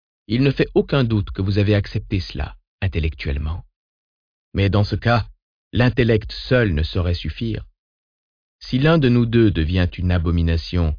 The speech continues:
ce pourrait bien être le fait de votre présence intérieure, de celle de mon père ou de ma mère, de votre duc.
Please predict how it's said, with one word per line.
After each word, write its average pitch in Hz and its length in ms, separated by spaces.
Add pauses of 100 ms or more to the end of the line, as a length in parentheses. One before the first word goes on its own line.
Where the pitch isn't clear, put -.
(580)
ce - 140
pourrait 120 260
bien 113 220
être 107 240
le 95 100
fait 104 260
de 82 100
votre 78 300
présence 90 440
intérieure, 90 580 (540)
de 92 60
celle 95 220
de 92 60
mon 90 160
père 127 380 (180)
ou 90 80
de 90 60
ma 85 120
mère, 139 380 (380)
de 87 80
votre 98 260
duc. - 380